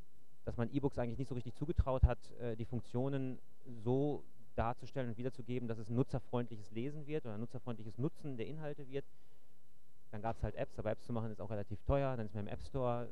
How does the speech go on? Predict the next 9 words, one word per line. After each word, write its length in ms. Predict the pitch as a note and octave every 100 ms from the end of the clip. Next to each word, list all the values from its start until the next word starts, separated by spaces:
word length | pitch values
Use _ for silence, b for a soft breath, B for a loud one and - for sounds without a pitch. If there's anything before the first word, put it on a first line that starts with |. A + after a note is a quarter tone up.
| A2
ist 140 | -
der, 80 | G#2+ G#2+ G#2
eigentlich 240 | A2+ A#2
der 120 | A#2 G#2 - - -
falsche 240 | A#2+ A#2+
Distributionsweg, 880 | A2+ - A2 - A#2+ D3 - C#3 D3+ - - -
äh, 260 | B2 A#2+ A2
für 100 | B2+
solche 320 | A#2 A#2 B2+